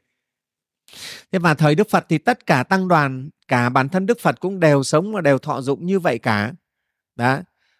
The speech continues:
Có cái câu chuyện là một thầy tỳ kheo bị bệnh rất nặng và thầy thuốc nói rằng thầy phải ăn thịt mới chữa được cái bệnh này. Thế thì ngày hôm ấy đúng là cái ngày trai giới, cho nên dân ở cái thành phố đấy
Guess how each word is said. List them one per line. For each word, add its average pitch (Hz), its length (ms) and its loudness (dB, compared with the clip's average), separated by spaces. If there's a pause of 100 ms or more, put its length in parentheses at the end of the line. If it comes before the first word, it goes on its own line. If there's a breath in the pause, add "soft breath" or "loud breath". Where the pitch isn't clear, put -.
(120)
Có 180 120 2
cái 196 140 0
câu 180 180 2
chuyện 139 320 0
là 139 100 -4
một 135 220 -4
thầy 139 160 2
tỳ 131 180 0
kheo 156 400 0 (360)
bị 139 140 -2
bệnh 135 260 -2
rất 208 160 0
nặng 143 240 -2 (600)
và 135 80 -4
thầy 127 180 0
thuốc 190 200 0
nói 165 180 2
rằng 131 260 -2
thầy 131 280 0
phải 113 320 -4
ăn 165 220 -4
thịt 147 260 4
mới 143 140 -4
chữa 175 200 -2
được 180 120 -4
cái 156 80 -8
bệnh 120 200 -4
này. 104 220 -6 (840)
Thế 190 80 2
thì 165 100 4
ngày 147 200 2
hôm 160 240 2
ấy 165 140 4
đúng 175 200 4
là 214 100 0
cái 156 140 -2
ngày 156 200 2
trai 156 240 0
giới, 143 220 4
cho 180 140 -2
nên 165 200 -2
dân 160 360 0
ở 131 140 -2
cái 147 120 -8
thành 127 220 -2
phố 139 220 0
đấy 156 300 2